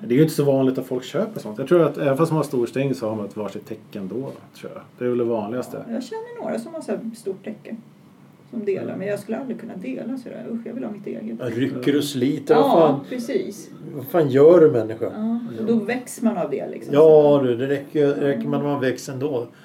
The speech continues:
Speaker 3: Så fort en jävla mygga gäspar utanför fönstret så vaknar jag. Det är helt otroligt.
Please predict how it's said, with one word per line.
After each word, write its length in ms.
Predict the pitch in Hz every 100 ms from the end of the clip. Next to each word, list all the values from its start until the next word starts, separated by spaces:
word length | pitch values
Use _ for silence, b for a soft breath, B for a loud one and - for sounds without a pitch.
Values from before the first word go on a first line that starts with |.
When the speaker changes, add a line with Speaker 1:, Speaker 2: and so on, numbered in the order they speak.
| b b b
Speaker 3:
Så 160 | - 127
fort 180 | 139 135
en 60 |
jävla 360 | 135 127 127 131 143
mygga 460 | 139 139 131 127 143
gäspar 440 | 135 127 - 147
utanför 280 | 143 139 117
fönstret 460 | 113 131 123 113 113
så 60 | 113
vaknar 320 | 117 - 113
jag. 220 | 131 - - b b b b
Det 140 | 147 147
är 40 |
helt 220 | 147 139
otroligt. 360 | 143 120 131